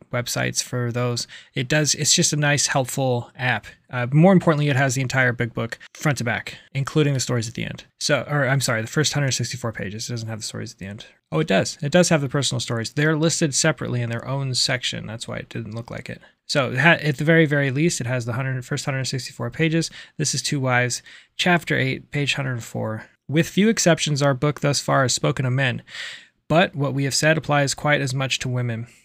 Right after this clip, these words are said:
Our activities in be-, behalf of women who drink are on the increase. There is every evidence that women regain their health as readily as men if they try our suggestions."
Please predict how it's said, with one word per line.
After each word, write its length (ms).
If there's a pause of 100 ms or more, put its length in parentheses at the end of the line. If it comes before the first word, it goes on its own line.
(140)
Our 200
activities 600
in 240
be-, 300 (120)
behalf 480
of 160
women 340
who 140
drink 300
are 160
on 180
the 100
increase. 520 (280)
There 160
is 180
every 280
evidence 380
that 180
women 320
regain 480 (380)
their 180
health 300
as 180
readily 380
as 200
men 380
if 140
they 100
try 260
our 140
suggestions." 760